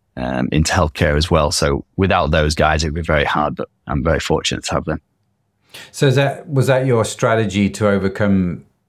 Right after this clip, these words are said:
Speaker 2: maybe the, you see, I, I'm listening to you talk, Jack, and I, I, I'm going, "Well, here's a guy who's resilient. Here's a guy who's got grit, um, and determination, quite a competitive guy, wants to do well, you know, wants to," it sounds like you probably wanna do something of a high quality, which is great.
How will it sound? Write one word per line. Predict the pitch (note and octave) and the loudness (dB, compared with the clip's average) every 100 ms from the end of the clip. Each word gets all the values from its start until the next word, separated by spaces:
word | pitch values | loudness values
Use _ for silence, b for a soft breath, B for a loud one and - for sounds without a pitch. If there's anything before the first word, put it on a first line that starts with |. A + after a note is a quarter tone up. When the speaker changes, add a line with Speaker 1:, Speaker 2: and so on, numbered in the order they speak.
| _ _ _ - | _ _ _ -2
Speaker 2:
maybe | G2+ G2 F#2+ | 2 2 0
the, | F#2 F#2+ F2+ - B B B | 0 0 0 -6 B B B
you | A#2+ | -2
see, | C#3+ | 2
I, | B2 B2+ A#2+ | 2 2 2
I'm | A#2 | 2
listening | C#3 C3+ A2+ | 2 2 0
to | A#2 | 0
you | |
talk, | G#2 C3 A#2+ | 2 2 2
Jack, | G#2 F2 - | 0 -2 2
and | G2 | 2
I, | G2+ | 2
I, | A2 G#2+ G#2 | 0 -2 0
I'm | G#2 | 2
going, | G#2 G2+ | 2 4
"Well, | |
here's | G2+ C3+ | 4 4
a | A2+ | 2
guy | G#2+ G2+ | 2 2
who's | F#2 | 2
resilient. | F2+ E2+ E2 C#2 | -2 -4 -6 -6
Here's | C2+ A2 G#2+ | -4 -2 -2
a | |
guy | G#2 F#2+ F2+ | 0 0 0
who's | F2+ E2+ | -2 -4
got | F2 F2+ | -4 -4
grit, | G2 E2 - - - - | -2 -2 -2 -12 -20 -6
um, | F2+ E2+ D#2 - | -2 -2 -4 -4
and | F#2 | -2
determination, | F2 - F2 F2 F2 E2+ F2+ E2 B B B B B B | -2 -2 0 2 0 -2 -4 -6 B B B B B B
quite | - C3+ | 0 0
a | B2+ | 2
competitive | A2 A2+ G2+ - G2 | 0 0 -2 -4 -2
guy, | G2 F#2 | 0 0
wants | F2+ A2+ A2+ | 0 0 -2
to | - F2 | -4 -4
do | F#2+ F2+ | -2 -2
well, | E2+ D#2+ D#2+ - | 0 0 -2 -4
you | G#2+ | -2
know, | F#2 F2 | 0 2
wants | G#2 G2+ | 0 -2
to," | - A2 - B2+ F3+ - - _ _ - | -4 -4 -4 -14 -14 -16 -20 _ _ -14
it | B2 | -4
sounds | C3 D3+ | 0 2
like | C3+ | 2
you | G2+ | 0
probably | F#2 G#2+ G#2 | -2 0 4
wanna | G2 | 2
do | G2 | 2
something | F#2 F#2+ F#2 | 0 0 0
of | E2 | -2
a | |
high | E2 F2+ | -2 -2
quality, | E2+ G2 F2 E2 | -2 0 0 0
which | G#2 F#3 | -2 0
is | D3 | 0
great. | G#3+ G#2 | 0 0